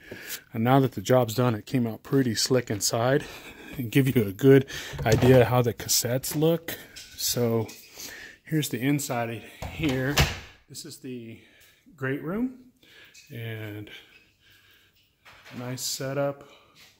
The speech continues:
nice big loft. And let me go around these chairs. Come over to the kitchen. Beautiful, beautiful kitchen. The homeowner actually built these cabinets,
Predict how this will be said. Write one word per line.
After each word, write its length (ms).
nice 240
big 320
loft. 580
And 120
let 100
me 120
go 160
around 220
these 180
chairs. 840
Come 120
over 180
to 140
the 100
kitchen. 640
Beautiful, 680
beautiful 320
kitchen. 480
The 80
homeowner 440
actually 380
built 520
these 240
cabinets, 720